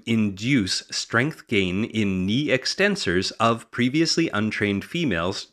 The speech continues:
to the same extent as resistance training at moderate intensity,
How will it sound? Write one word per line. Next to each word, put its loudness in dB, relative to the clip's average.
to 4
the 4
same 2
extent 0
as 2
resistance 0
training 0
at 2
moderate 2
intensity, -4